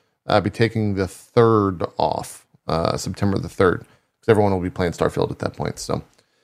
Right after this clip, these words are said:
we'll talk about it next week, and, uh, hopefully it's,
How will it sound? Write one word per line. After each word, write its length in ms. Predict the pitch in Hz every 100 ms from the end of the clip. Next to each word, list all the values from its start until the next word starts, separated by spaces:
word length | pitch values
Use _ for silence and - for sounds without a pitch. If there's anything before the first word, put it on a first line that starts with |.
| _ -
we'll 80 |
talk 200 | 113 156
about 180 | 135 143
it 60 | 131
next 260 | 127 120
week, 380 | 131 127 - - -
and, 300 | - 107 107
uh, 680 | 107 101 101 98 98 95 98
hopefully 680 | 98 156 - 104 98 101 95
it's, 460 | 101 95 - -